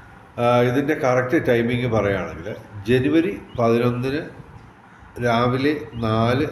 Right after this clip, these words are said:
അൻപത്തിരണ്ട് എ എം മുതൽ ജനുവരി പതിമൂന്നിന് വൈകിട്ട്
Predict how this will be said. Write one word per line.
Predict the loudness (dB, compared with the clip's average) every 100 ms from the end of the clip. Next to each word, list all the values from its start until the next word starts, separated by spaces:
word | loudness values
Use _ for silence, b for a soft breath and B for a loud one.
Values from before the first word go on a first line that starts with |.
| -6
അൻപത്തിരണ്ട് | -8 -2 -2 -2 -4 -4 -6
എ | -6 -4 -2 0
എം | -2
മുതൽ | -6 -8 -8 -10 -20 B B B B B -6
ജനുവരി | 0 2 4 2 2
പതിമൂന്നിന് | 0 0 0 0 -2 -2 -4 -6 -8
വൈകിട്ട് | -2 0 0 0 -2 -2 -4